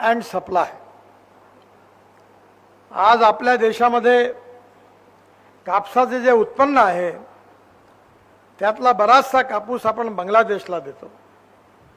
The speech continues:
पण आपल्या विदर्भातल्या कापसाचं कापूस, सूत आणि कपडा हा बांगलादेशमध्ये जातो. आपल्या जाममध्ये जी मोहताजींची मिल आहे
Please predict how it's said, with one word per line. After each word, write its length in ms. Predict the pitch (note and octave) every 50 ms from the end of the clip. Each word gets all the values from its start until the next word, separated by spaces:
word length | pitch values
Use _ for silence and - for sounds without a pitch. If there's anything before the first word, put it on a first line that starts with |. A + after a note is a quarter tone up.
| _ _ _ _ _ _ _ _ _ _ _ _ _ _ _ _
पण 100 | - -
आपल्या 320 | A3+ A3+ A3+ C4+ C4 C4 C4
विदर्भातल्या 720 | A3 A3+ G#3+ A3 A#3+ B3 A#3+ C4 C4 C4 C4+ C4+ C4 C4
कापसाचं 720 | B3+ B3+ G#3+ G#3+ - - - B3 A#3+ G#3+ B3 B3 A#3+ A3+ - - - - - - - - _ _ _ _ _ _ _ _ _ _ _ _ _ _ _ _ _ _ _ _ -
कापूस, 540 | - G3 G#3 G3+ - B3 B3 B3 B3 A#3+ A#3+
सूत 520 | - - - - G#3+ A3+ A#3+ B3+ B3 - - -
आणि 180 | A3+ G#3 A3+ A3
कपडा 380 | A3 G3 F3+ - G3+ F#3+ E3 C#3+ - - - - - - _ _ _ _ _ _ _ _ _ _ _ _ _ _ _ _ _ _ _ _ _ _ _ - -
हा 100 | G#3 A#3
बांगलादेशमध्ये 800 | G3+ A#3 A3+ A#3+ B3 C4 B3 B3+ C4 B3+ - A#3 C4 B3+ C4 A#3+
जातो. 300 | G#3+ F3 - - - - - - - _ _ _ _ _ _ _ _ _ _ _ _ _ _ _ _ _ _ _ _ _ _ _ _ _ _
आपल्या 340 | - F#3 F#3+ A3+ A#3 A#3+ A#3+ A#3+ A#3 A3 G3+ - - - - - - - -
जाममध्ये 500 | F#3+ G3+ A3 A#3+ A#3+ A#3 A#3 A3+ A#3+ A#3+
जी 160 | A#3+ A#3+ A#3+
मोहताजींची 680 | A3+ G3+ F#3+ G3 F#3+ A#3 A#3 A3+ A3+ A#3 A3+ A3+ A#3+ A#3
मिल 260 | G3 G3 A3 B3+ B3
आहे 280 | A3 F3 E3+ E3+ E3+